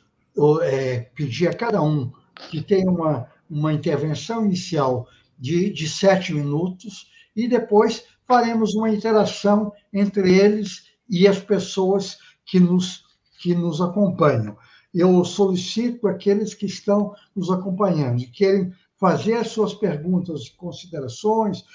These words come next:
críticas, et cetera, que usem os chats no, nos canais do LinkedIn e do YouTube. É, o tema é o quebra-cabeça da produtividade,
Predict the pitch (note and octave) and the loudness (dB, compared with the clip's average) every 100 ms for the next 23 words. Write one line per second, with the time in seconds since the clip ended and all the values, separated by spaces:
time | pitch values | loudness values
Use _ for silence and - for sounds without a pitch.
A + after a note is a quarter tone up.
0 | - - G3 A#3 A3 - D#3 B2 - - | -20 -6 2 2 2 -4 -6 -6 -6 -8
1 | - G#3 G#3+ G#3 G3+ - _ - A#3+ G#3+ | -4 -2 -2 -4 -10 -18 _ -2 4 6
2 | A#3+ A3 A#3+ A#3+ A3+ G3 _ _ _ - | 6 2 2 2 0 -2 _ _ _ -6
3 | F3+ - - G3 G3 F#3 A3 G#3 F3 F#3+ | -6 -4 0 2 2 0 -2 -2 0 -2
4 | - - - F#3 - - F#3 F3 E3+ D#3+ | -2 -10 -8 -6 -4 2 4 4 2 2
5 | F3 F#3 F3+ G#3 G3 A#2+ F3+ G#3+ - _ | 2 2 4 2 2 0 0 0 -4 _
6 | _ G3+ G#3 F#3 G3+ G3+ G#3 _ - F#3 | _ 4 4 4 2 0 -4 _ 0 2
7 | G#3 - F#3 C3+ G2 - _ _ _ _ | 2 2 0 0 -2 -12 _ _ _ _
8 | _ _ _ F#3+ E3 G#3+ G#3+ - G#3+ G#3 | _ _ _ -2 2 4 2 2 6 8
9 | F#3+ F3 E3+ - F3 D#3 D3 C#3 - G#3 | 6 4 2 -2 -2 0 2 0 2 4
10 | F#3+ F3+ F3+ E3+ - D3+ E3 F3 - D#3+ | 4 2 0 -6 -6 -4 2 2 0 -6
11 | A#2 - - E3 C#3+ E3+ D3+ A#2+ C#3+ B2+ | -10 -12 -12 -8 -6 -4 -6 -8 -10 -8
12 | B2+ C#3 E3+ F3 G3+ | -4 -2 -2 -4 -10